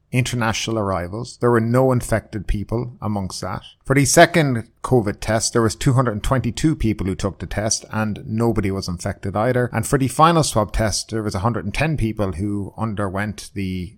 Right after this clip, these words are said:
swab test and zero infected people. All of the three hundred ninety-three people that arrived yesterday came on five flights, one Qatar Airways, one Etihad,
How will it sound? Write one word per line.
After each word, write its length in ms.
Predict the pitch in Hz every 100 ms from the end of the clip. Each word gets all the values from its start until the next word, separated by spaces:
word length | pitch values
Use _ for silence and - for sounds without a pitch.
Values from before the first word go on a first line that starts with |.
| -
swab 300 | - 131 120
test 280 | 143 135 -
and 320 | 104 104 98 - 107
zero 360 | 98 104 92 -
infected 540 | 95 92 87 - 82
people. 520 | 113 127 123 95 -
All 460 | - 143 160 151 143
of 220 | 127 117
the 120 | 127
three 220 | 113 - 139
hundred 240 | 117 107
ninety-three 500 | 117 113 110 - 139
people 300 | - 117 113
that 160 | 107 104
arrived 360 | 110 110 98
yesterday 500 | 101 98 - 139 151 - _
came 280 | - 123 117
on 100 | 101
five 340 | 98 117 117 -
flights, 540 | 107 98 - - -
one 240 | 120 131
Qatar 420 | 120 110 117 107 95
Airways, 480 | 110 120 147 -
one 220 | 110 120 113
Etihad, 640 | 95 - 113 107 123